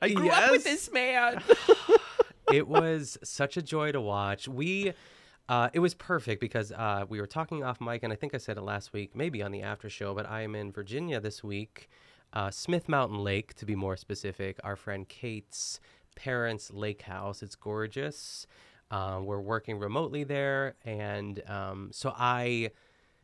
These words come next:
Speaker 2: told, um, and it, it's great. They have, like, an amazing V H S,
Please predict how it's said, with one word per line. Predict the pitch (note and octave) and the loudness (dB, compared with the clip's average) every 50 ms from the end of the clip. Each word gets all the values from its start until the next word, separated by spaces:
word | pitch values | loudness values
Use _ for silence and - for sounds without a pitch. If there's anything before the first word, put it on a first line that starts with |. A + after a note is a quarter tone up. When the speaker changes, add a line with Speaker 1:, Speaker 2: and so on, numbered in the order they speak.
| _ _ - | _ _ -20
Speaker 2:
told, | - - D#3 C#3 C3 B2+ B2 A#2+ A#2+ A#2 A#2 - - | -12 -8 -6 -4 -2 -2 -2 -2 -4 -4 -6 -8 -8
um, | A2 G#2 G2 G2 F#2+ G2 F#2+ F#2+ G2 F#2+ G2 - _ _ _ _ _ _ _ - | -8 -8 -6 -8 -8 -10 -10 -12 -14 -14 -16 -20 _ _ _ _ _ _ _ -2
and | D3+ D3+ | 0 0
it, | D#3 C3+ | 0 0
it's | - - - | -2 -6 -4
great. | - C#3+ C3 A2 | -2 -2 0 0
They | B2 | -2
have, | A2+ G#2 B2 C3 | -2 -2 -4 -4
like, | B2 B2+ A2+ G#2 - - | -2 -4 -4 -4 -6 -8
an | A2+ A2 | -8 -6
amazing | G#2 G#2+ A2 A2 G#2+ G#2+ A2+ A#2+ A#2 A2 C3 C3 C3 C#3 - - | -4 -4 -4 -2 -2 -2 -2 -4 -4 -2 -2 -4 -4 -6 -8 -10
V | A2 G#2+ G#2+ G#2 G2+ | -10 -10 -8 -6 -6
H | G2+ G2+ - - - | -6 -8 -8 -8 -6
S, | G2+ F#2+ F#2+ - - - - - | -6 -6 -6 -8 -12 -12 -12 -14